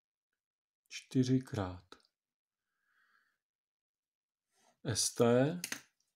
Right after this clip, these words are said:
je čtyři S T a čtyři krát minus pět je minus dvacet.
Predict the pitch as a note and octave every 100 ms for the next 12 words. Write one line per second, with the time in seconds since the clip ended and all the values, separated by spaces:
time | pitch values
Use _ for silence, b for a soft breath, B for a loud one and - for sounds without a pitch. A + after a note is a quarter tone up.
0 | - B2+ G2+ - - - - D3 C#3+ C#3
1 | C3+ C#3+ _ - G#2+ F#2 - - - _
2 | _ _ A#2+ A#2 C3+ E3+ F#3+ - _ -
3 | A#2+ A2+ - - C3+ C#3 C#3 A#2 A2 G#2+
4 | A#2+ C3 C3 G2+ - - A#2 A2+ A2+ A2
5 | A2+ - _ _ - A2 G#2+ G#2 G#2 G#2
6 | - _ - G#2+ G2 - G2+